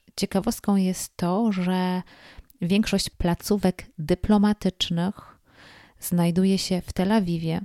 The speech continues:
a nie w Jerozolimie, ponieważ większość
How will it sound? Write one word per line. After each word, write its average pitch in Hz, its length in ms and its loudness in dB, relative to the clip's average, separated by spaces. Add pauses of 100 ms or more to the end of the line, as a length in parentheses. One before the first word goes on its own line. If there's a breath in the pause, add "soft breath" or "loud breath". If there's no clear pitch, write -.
(280)
a 175 80 0
nie 175 160 2
w - 20 2
Jerozolimie, 165 680 0 (680)
ponieważ 190 520 0 (160)
większość 185 720 -2